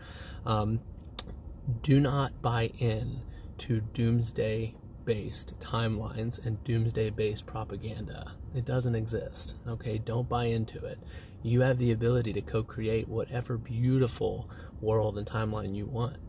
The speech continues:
Um, and if you're struggling or having issues, never, don't be afraid to reach out.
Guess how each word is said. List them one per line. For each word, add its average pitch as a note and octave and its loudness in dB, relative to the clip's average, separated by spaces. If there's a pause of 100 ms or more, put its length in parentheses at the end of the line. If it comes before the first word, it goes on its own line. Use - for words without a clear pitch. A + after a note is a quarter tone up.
(440)
Um, G#2+ 0 (100)
and A2+ 2
if A2 -2
you're A2+ 2
struggling D#3 0
or D3 0
having C3 0
issues, C3 0
never, B2+ 0
don't D#3 -4
be E3+ 0
afraid E3 -2
to D#3 -2
reach D3 -2
out. - -4